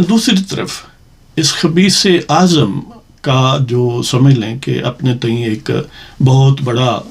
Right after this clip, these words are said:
آ، آ، اثاثہ تھا خیبر پختونخوا میں، اس کو انٹیکٹ چھوڑ دیا گیا، یعنی ان کے تمام تر الزامات کے باوجود، یہ اگرچہ اس پر ایک طویل بحث ہو سکتی ہے کہ وہ کیسے ہوا، لیکن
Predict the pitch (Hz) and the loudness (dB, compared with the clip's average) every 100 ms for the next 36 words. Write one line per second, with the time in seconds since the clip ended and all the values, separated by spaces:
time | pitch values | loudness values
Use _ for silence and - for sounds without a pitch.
0 | - 120 120 113 113 117 - - - - | -18 -14 -12 -10 -10 -10 -12 -16 -20 -20
1 | - - - - - - - 135 139 139 | -20 -16 -4 -2 0 0 0 2 2 2
2 | 160 139 127 117 123 139 131 135 - 131 | 0 -2 -2 -4 -4 -4 -4 -6 -8 -12
3 | - 131 - 143 135 120 170 175 220 208 | -10 -10 -4 2 2 2 0 -2 0 2
4 | 190 220 - - 117 95 92 92 95 - | 2 0 -2 -2 -2 -2 -2 -2 -4 -6
5 | - _ - - - 117 135 127 135 - | -12 _ -20 -8 -2 4 4 4 0 -12
6 | - - - - - - 143 143 147 147 | -20 -20 -20 -20 -16 0 2 2 2 2
7 | 151 156 175 156 135 139 135 139 135 135 | 2 2 2 4 4 4 4 2 0 -2
8 | 120 110 113 123 156 117 - 131 143 143 | -2 -4 -2 0 0 0 -2 2 2 0
9 | 156 - 151 185 175 160 143 151 147 139 | -4 -4 0 0 0 -2 0 0 0 2
10 | 151 160 147 135 135 131 113 123 104 - | 2 4 4 4 2 2 -2 -4 -6 -4
11 | 156 117 - 120 113 127 139 170 120 110 | -2 -2 -6 -8 -2 2 2 4 2 0
12 | 131 - - - - 175 180 | -8 -12 -20 -20 -4 -2 2